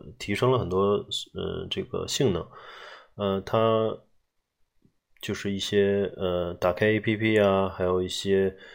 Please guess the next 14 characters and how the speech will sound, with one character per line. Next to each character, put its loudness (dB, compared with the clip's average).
呃， 0
打 2
开 -2
摄 2
像 4
头 0
啊 6
等 0
等， -2
这 -4
些 2
功 -4
能 0
都 0